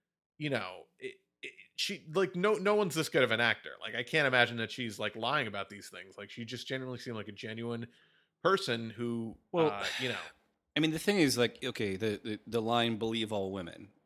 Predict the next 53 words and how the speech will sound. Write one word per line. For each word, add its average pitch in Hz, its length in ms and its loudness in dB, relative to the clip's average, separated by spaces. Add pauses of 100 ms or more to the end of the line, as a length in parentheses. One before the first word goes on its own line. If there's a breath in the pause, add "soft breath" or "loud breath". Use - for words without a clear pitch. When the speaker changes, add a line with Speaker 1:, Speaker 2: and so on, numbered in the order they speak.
Speaker 2:
You 104 100 -12
know, 92 120 -4
well, 104 140 -2
that, 131 200 4
Speaker 1:
Yeah. 101 60 -2
Speaker 2:
that's, 131 420 2 (100)
you, 135 220 -4
you 117 140 -2
can't, 101 520 0
because 110 300 -4
then 127 100 0
you're 123 100 0
turning 120 260 -2
your 110 100 -2
brain 110 280 0
off, 92 300 -6
and 101 100 -4
then 98 400 -4
you're 95 220 -8
gonna 98 160 -4
have 98 160 -4
people 87 640 -8 (200)
who, 85 420 -12 (200)
you 90 120 -12
know, 73 60 -12
the 80 100 -14
few 127 280 0
that 104 240 -4
will 123 280 0
lie 85 480 -4
for 90 160 -14
political 87 300 -12
gain 92 380 -6
will 107 240 -2
thrive, - 540 -8
right? 90 260 -4
Speaker 1:
Yeah, - 40 -20 (320 loud breath)
Speaker 2:
So 117 280 6
Speaker 1:
bad 113 180 6
Speaker 2:
you 135 60 8
Speaker 1:
act-, - 80 6
Speaker 2:
need, - 60 -4
Speaker 1:
bad 110 120 2
Speaker 2:
you 131 60 6
need 143 140 8
Speaker 1:
faith 139 80 0
Speaker 2:
to 143 80 4
Speaker 1:
actors, 113 160 0
Speaker 2:
listen 135 340 4
Speaker 1:
yeah. 104 60 -2
Speaker 2:
to 110 100 -4
all 90 200 -2
women. 92 260 -6